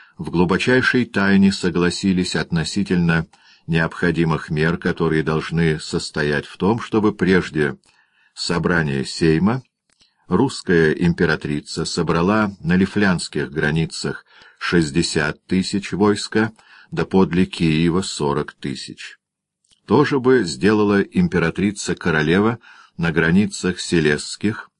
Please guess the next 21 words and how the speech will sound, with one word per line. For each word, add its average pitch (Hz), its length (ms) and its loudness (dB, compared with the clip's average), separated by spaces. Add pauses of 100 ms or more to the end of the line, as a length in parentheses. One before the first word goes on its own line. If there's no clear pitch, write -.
(400)
а 76 200 -6
король 87 360 2
английский 90 680 2
приготовил 76 680 -2
эскадру, 80 720 -4 (380)
чтобы 113 340 0
препятствовать 104 840 0
в - 100 -14
случае 92 480 0
нужды 87 420 2
французским 90 840 -2
и - 20 0
шведским 76 680 -6
транспортам. - 720 -10 (1120)
При 98 160 2
этих 123 300 2
мерах 135 360 2
король 113 340 2
польский 110 480 0
внутри 92 360 2
королевства 110 800 0